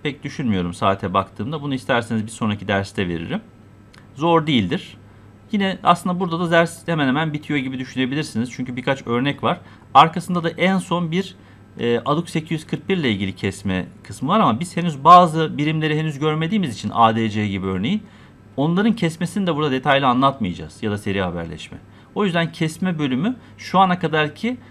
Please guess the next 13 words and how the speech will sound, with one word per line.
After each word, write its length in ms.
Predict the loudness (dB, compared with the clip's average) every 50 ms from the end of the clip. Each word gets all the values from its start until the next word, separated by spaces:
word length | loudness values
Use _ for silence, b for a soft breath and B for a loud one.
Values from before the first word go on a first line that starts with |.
| B B B B -20 -20 -20 -20 -18 -8
pratiğini 440 | -2 -2 -2 0 0 -2 0 0 4
yaptığımız 580 | 4 4 4 4 2 -2 -2 0 0 -2 0 0
bölümlerle 520 | 0 0 0 2 2 4 4 4 2 0
sınırlı 420 | -2 -4 -4 -4 -4 -4 -6 -8 -10
bizim. 200 | -12 -14 -16 -20 -20 -20 -20 -20 -20 -10 -2
İleride 320 | 2 4 4 4 4 4
o 140 | 2 0 0
bölümleri 340 | 0 -2 -2 -2 -2 -2 0
gördüğümüzde 540 | 0 2 2 0 0 -4 -6 -8 -6 -6 -4
de 40 |
onların 300 | -4 -2 -2 -2 -4 -4
kesmesini 500 | -4 -4 -4 -4 -4 -8 -8 -6 -6 -8
kullanacağız. 680 | -6 -6 -4 -2 -2 -2 -2 -2 -4 -8 -10 -12 -16 -20